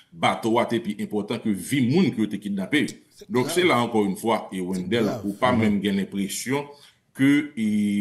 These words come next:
Speaker 1: otorite yo pran popilasyon o serye, santi ke gon obligasyon pou yo rann nou kont. Nou santi ke gon chanjman, jounen jodi a la, pa rapò a kominikasyon. Nou ta swete ke l kenbe, nou ta swete ke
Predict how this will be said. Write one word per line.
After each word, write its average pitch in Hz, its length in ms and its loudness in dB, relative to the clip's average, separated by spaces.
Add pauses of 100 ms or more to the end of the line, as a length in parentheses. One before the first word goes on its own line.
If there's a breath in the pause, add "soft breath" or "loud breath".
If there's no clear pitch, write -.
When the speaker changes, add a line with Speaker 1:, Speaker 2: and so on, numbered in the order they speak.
(520)
Speaker 1:
otorite 113 500 2
yo 120 240 2
pran 131 420 0
popilasyon 98 640 -4
o 90 100 -8
serye, 101 440 -4 (220 loud breath)
santi - 400 -6
ke 123 160 -2
gon 107 180 0 (100)
obligasyon 101 640 -2
pou 107 80 -2
yo 101 160 2
rann 95 120 0
nou 98 160 -2
kont. - 260 -2 (300 loud breath)
Nou 143 380 2
santi 135 380 0
ke 120 80 0
gon 110 180 2
chanjman, 110 600 0
jounen 104 260 2
jodi 95 320 -2
a 95 120 0
la, 90 180 -2
pa 101 160 -2
rapò 90 220 -6
a 82 100 -10
kominikasyon. 98 720 -2 (320 soft breath)
Nou 107 100 -6
ta 104 100 -2
swete 107 320 -4
ke 101 80 -4
l 98 140 -4
kenbe, 107 300 0 (280)
nou 107 80 -6
ta 98 140 -4
swete 104 400 -6
ke 101 160 -2